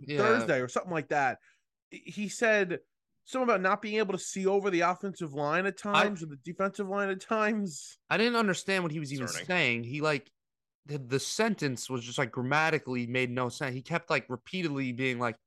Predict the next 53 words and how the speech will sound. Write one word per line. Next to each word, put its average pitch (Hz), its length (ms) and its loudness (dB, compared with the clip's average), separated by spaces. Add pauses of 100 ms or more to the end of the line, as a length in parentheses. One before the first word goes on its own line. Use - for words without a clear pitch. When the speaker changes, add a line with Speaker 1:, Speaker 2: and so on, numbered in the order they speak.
(380)
Speaker 1:
"If 120 160 -6
you 190 100 2
can't 220 240 4
see 220 160 0
me, 262 300 2
then 180 120 4
I 180 140 4
can't 185 300 -2
see 185 160 -6
you. 135 460 0
And 123 120 -4
then 135 120 -2
if 135 120 -8
I 160 160 2
can't 180 300 -2
see 190 180 -6
you, 247 500 2 (400)
then 143 120 -6
you 180 100 0
can't 175 260 0
see 185 140 -2
me. 196 300 4
And 135 100 0
then 151 100 0
I 151 120 0
can't 160 260 -4
throw 202 180 2
to 160 80 0
you." 127 260 -2
And 117 100 -10
it's - 80 -18
like, 113 140 -8 (1200)
dude, 143 180 -4
just 117 200 -6
say, 143 220 2
like, 127 180 0
you're 113 100 -6
short 131 500 0 (100)
and, 104 140 -10
like, 101 220 -8
you 101 80 -18
can't 123 280 -6
see 143 180 -6
sometimes. 95 640 -12
Like, - 100 -20
that's 87 200 -12
it. 117 40 -2
Speaker 3:
<laughs> 135 120 0
Speaker 1:
That's - 360 -20
all 98 100 -12
you 92 100 -12
gotta 85 100 -18
say. 98 300 -4